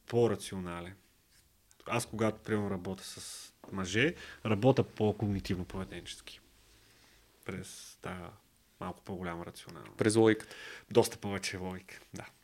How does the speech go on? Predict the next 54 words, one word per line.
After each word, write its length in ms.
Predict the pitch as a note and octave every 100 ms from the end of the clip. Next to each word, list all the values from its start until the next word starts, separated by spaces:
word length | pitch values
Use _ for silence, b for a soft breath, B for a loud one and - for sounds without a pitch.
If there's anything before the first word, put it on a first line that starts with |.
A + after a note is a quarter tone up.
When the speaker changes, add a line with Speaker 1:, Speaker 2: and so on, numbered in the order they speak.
| _ -
Speaker 1:
Дори 220 | B2+ D3
емоциите 640 | E3 C3+ D3+ D#3+ F#3+ G3 F#3
ги 100 | C3
свързваме 500 | - A#2 A2 A2 G#2+
постоянно 420 | - - F#2+ F2+
с 120 | -
логиката. 340 | G2+ A2+ -
При 100 | -
жените 260 | A#2 C3+ B2
няма 260 | G#2+ G#2 F#2
толкова 340 | F#2+ - F#2+
нужда. 320 | F2+ F2 - - B B
Защото 160 | - D#3+
те, 100 | D#3+
но, 140 | D#3+ D#3 _ _
по-добре 360 | - C#3 D3+ C#3+
си 120 | -
познават. 320 | C3+ B2 G#2+
Те 120 | A2+
просто 260 | - B2 B2
знаят 260 | A2+ A#2+ A#2+
тая 160 | B2 B2
емоция. 460 | A2+ A2 A2 A2
Аз 100 | G#2+
го 80 | A2+
усещам, 480 | A#2 - A#2 A2+ A2
и 120 | A2
това 180 | - A#2
гняв. 480 | G#2+ G#2 G#2+ A2 - B B -
Много 280 | A2 A#2 A#2+
по-лесно 380 | B2+ B2 A#2+ A#2+
го 80 |
изкарват. 460 | A2 - A2 G2+ G2
"Ето 180 | B2 -
той 200 | C3 B2 -
това 160 | - B2
ми 100 | B2
каза 320 | - A2+ A#2+
и 20 |
това 160 | A#2+ A#2+
такъв 280 | - B2+ A#2+
гняв, 260 | B2 B2 A#2+
нали, 300 | A2 G#2+ A#2
аз 120 | A2+
го 80 | A#2+
усещам 460 | A2+ A2+ A#2 B2+ A#2+
как". 300 | A2+ A2+ - B B B B B B B -
Докато 240 | A2+ -
при 120 | - G#2+
мъже 240 | F#2 A#2
това 180 | A#2+ A2
е 40 |
много 200 | G2+ E2+
по-трудно. 480 | - - - - -